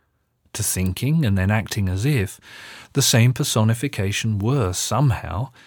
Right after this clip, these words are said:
an accurate description of some immutable and eternal reality.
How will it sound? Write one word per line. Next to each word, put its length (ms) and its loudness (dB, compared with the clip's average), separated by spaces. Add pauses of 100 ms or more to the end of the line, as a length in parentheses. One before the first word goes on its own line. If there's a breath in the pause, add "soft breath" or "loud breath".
(300 loud breath)
an 140 4
accurate 480 0
description 720 -2
of 100 -10
some 280 2
immutable 760 4
and 100 2
eternal 600 2
reality. 640 -4